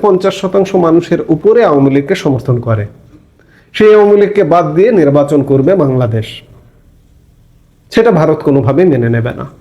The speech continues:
কাজে আমি যেটা দিয়ে আলাপ শুরু করেছিলাম, এই আলাপ বহু আলাপ করা যায়, ঘন্টার পর ঘন্টা আলাপ করে ফেলানো যায়, কিন্তু ভিডিও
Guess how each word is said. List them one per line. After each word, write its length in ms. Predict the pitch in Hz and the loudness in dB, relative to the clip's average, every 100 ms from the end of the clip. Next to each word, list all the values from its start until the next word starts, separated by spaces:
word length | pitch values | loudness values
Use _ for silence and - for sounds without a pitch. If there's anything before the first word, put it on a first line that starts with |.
| - _ _ _ _ _ _ _ _ _ _ _ _ _ - | -20 _ _ _ _ _ _ _ _ _ _ _ _ _ -2
কাজে 200 | 214 254 240 | 0 0 0
আমি 260 | 185 247 - - | 0 0 -2 -4
যেটা 400 | 143 175 180 220 | 2 2 2 2
দিয়ে 140 | 233 | 2
আলাপ 340 | 254 160 175 185 | 2 2 0 0
শুরু 260 | - 170 233 | 0 0 2
করেছিলাম, 560 | 214 139 139 139 156 | 2 0 0 2 4
এই 160 | 190 202 | 4 2
আলাপ 280 | 143 180 175 | 2 2 0
বহু 240 | 135 135 180 | -2 0 0
আলাপ 280 | 180 143 139 | 0 0 0
করা 240 | 143 139 | 0 0
যায়, 200 | 135 147 | 0 -2
ঘন্টার 320 | 135 131 147 | -2 0 0
পর 200 | 156 165 | 0 0
ঘন্টা 280 | 147 143 139 | 0 0 0
আলাপ 200 | 135 127 | 0 -2
করে 180 | - 127 | -2 -2
ফেলানো 360 | 120 143 127 127 | 0 -2 0 -2
যায়, 260 | 123 147 | 0 0
কিন্তু 240 | 160 139 139 | 0 -2 -2
ভিডিও 600 | 127 139 143 160 160 | -2 0 2 4 2